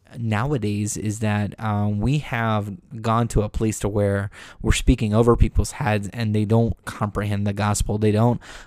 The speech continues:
understand, uh, the words of life. And, and Jesus never spoke in that way, guys. We gotta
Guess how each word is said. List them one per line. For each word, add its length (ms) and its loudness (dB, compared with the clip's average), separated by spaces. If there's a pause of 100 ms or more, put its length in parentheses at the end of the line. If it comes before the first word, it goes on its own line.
understand, 960 0
uh, 200 -8
the 160 2
words 360 4
of 120 -2
life. 560 -2
And, 220 -2
and 260 0
Jesus 520 0
never 300 -2
spoke 460 -2
in 120 -2
that 220 -6
way, 240 -4
guys. 280 -6
We 60 -6
gotta 280 0